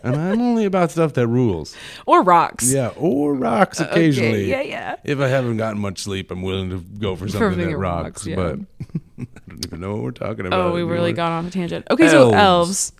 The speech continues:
Speaker 2: So I looked up, I said, "When, when was the first elf as we know them now
Speaker 1: Mm-hmm.
Speaker 2: in a book?" And there's a novel that came out in nineteen twenty-four called The King of the Elfland's Daughter by Lord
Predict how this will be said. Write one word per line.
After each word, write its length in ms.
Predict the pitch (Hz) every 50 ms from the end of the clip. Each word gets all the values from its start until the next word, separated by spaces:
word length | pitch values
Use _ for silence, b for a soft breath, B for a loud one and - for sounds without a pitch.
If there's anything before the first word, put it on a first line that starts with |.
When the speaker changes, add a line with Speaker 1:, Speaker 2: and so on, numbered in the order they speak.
| _ _ _ _ _ _ _ _ _ -
Speaker 2:
So 240 | - - - 233 220
I 120 | 202 202
looked 200 | 226 277 - -
up, 160 | 226 214 214
I 80 | - 180
said, 220 | 180 - 180 180
"When, 260 | 170 165 196 247 285 - -
when 240 | - 202 285 381 381
was 140 | 262 180 170
the 100 | 160 147
first 320 | - - 151 147 - - - -
elf 380 | - 143 151 170 - - - - _ - - - - _ _ - -
as 180 | 165 160 151 147
we 120 | 147 147
know 160 | 143 143 139 143
them 180 | 143 139 143
now 380 | 143 139 135 139 139 147 165 165 _ -
Speaker 1:
Mm-hmm. 320 | 110 101 101 104 98 98
Speaker 2:
in 80 | 107 156
a 60 | 156
book?" 400 | 151 202 202 - - - - - b b b b b b b b b b
And 480 | - 156 156 156 156 151 151 151 151 - _ _ _ _ _ _ _ _ _ -
there's 200 | 156 151 147 151
a 60 | 156
novel 320 | 147 147 143 147 160 175 190
that 100 | 185 -
came 220 | - - 156 151
out 160 | 151 147 -
in 60 | 147
nineteen 360 | 143 139 143 143 - - 180 185
twenty-four 640 | - 214 214 226 226 - - - 143 139 143 147
called 480 | 143 - - 147 143 143 139 139 - - _ - _ _ _ _ _ _ _ _ _ _ _ _ _ -
The 100 | - 151
King 380 | - - - 214 220 226 233 -
of 140 | - 165 156
the 180 | - - -
Elfland's 600 | 156 160 170 - - - 160 156 151 151 147 147
Daughter 420 | 143 - 139 135 139 139 135 131 147 - _ _ _ _ _ _ _ _ _ -
by 140 | - 147 147
Lord 420 | 147 156 151 165 180 190 180 185